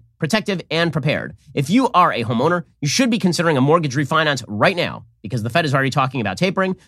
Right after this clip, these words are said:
The mortgage rates are going to go up. The impact that a refi can make on your budget is substantial. And the people to help you are the folks over at American Financing. You'll get a free, no-pressure mortgage review.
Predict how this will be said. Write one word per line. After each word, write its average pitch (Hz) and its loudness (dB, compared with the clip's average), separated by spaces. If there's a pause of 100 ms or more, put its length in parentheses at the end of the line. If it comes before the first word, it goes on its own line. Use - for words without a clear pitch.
The 110 -6
mortgage 131 2
rates 127 -2
are 110 -2
going 123 0
to 107 -8
go 98 -2
up. 180 0 (240)
The 156 2
impact 185 0 (240)
that 131 0
a 135 0
refi 170 2
can 156 0
make 160 0
on 147 0
your 120 0
budget 139 0
is 131 -6
substantial. 147 -6 (260)
And 135 -2
the 147 0
people 196 2
to 170 2
help 185 2
you 196 0
are 131 0
the 120 -6
folks 190 0
over 160 0
at - -4
American 165 2
Financing. 120 -2
You'll 92 -4
get 95 -4
a 110 -2
free, 196 0
no-pressure 156 2
mortgage 123 0
review. 139 -4